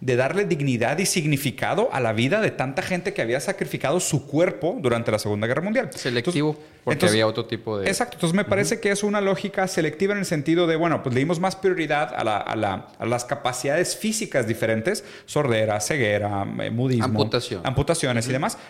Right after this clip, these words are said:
Speaker 1: pero la neurodiversidad, o sea, este pensamiento de decir no todo el mundo tiene las mismas capacidades neurológicas o no todo el mundo tiene las mismas capacidades intelectuales, mentales, emocionales,
Speaker 2: Ujú.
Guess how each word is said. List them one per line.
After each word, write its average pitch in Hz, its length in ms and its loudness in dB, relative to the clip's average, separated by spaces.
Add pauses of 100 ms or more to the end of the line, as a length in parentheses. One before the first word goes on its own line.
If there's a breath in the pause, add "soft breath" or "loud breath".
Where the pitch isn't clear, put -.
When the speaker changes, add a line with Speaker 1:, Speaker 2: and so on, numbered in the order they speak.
(160 loud breath)
Speaker 1:
pero 214 480 -2 (420)
la 113 200 2
neurodiversidad, 143 1120 2
o 110 80 -4
sea, 120 140 0
este - 160 -2
pensamiento 127 500 0
de 127 80 2
decir 113 300 -2
no 151 180 0
todo 170 160 2
el 156 60 2
mundo 147 240 0
tiene 143 180 -2
las 127 120 0
mismas 143 140 0
capacidades 120 500 0
neurológicas 110 580 0
o 110 40 -4
no 110 100 -4
todo 127 100 -2
el 120 60 -2
mundo 120 180 -2
tiene 120 160 -2
las 117 80 0
mismas 117 120 -4
capacidades 110 360 -4
intelectuales, 110 680 -2
mentales, 98 460 -6
emocionales, 131 560 -2
Speaker 2:
Ujú. 135 80 -10